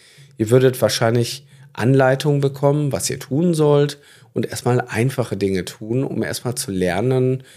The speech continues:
wie fühlen sich die Dinge denn an in der Immobilienbranche? Wie fühlt sich das an, wenn ich zu einer Immobilie alleine hinfahre, eine Besichtigung durchführe? Wie fühlt sich das an, wenn ich hier gewisse Dinge einfach mal,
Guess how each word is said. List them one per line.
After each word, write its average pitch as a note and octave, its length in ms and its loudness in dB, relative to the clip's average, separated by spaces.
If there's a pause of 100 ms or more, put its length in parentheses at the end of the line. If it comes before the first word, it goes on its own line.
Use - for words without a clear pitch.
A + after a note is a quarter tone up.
(160)
wie A#2 80 -4
fühlen C#3+ 320 2
sich C3 180 -2
die A#2+ 140 -4
Dinge B2 240 2
denn A2 180 -2
an D3 240 0
in G2+ 160 -6
der G2 120 0
Immobilienbranche? F#2+ 1040 -4 (520)
Wie F#2+ 80 -10
fühlt A#2+ 240 0
sich - 160 -4
das G#2 220 0
an, C#3 240 0
wenn A#2+ 100 2
ich B2 140 -2
zu - 100 -4
einer A2+ 160 0
Immobilie C3 500 2
alleine B2 380 2
hinfahre, A#2+ 440 0
eine A2 120 0
Besichtigung A#2 640 -4
durchführe? A2 720 -2 (440)
Wie B2 120 0
fühlt C#3 220 2
sich B2 140 -4
das A2 220 -2
an, B2 440 -2 (300)
wenn B2 380 2
ich B2 220 -2
hier B2+ 680 2
gewisse B2 380 -2
Dinge B2 540 0 (320)
einfach A#2+ 480 -4
mal, A#2 460 -2